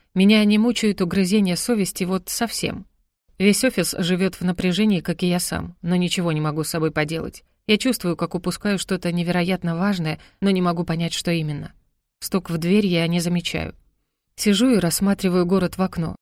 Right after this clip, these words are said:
Высотки, элитные застройки небоскрёбов бизнес-класса –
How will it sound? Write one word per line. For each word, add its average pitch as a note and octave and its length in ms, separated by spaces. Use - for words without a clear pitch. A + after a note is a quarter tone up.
Высотки, G3+ 640
элитные F3 480
застройки E3+ 540
небоскрёбов E3 720
бизнес-класса – E3+ 840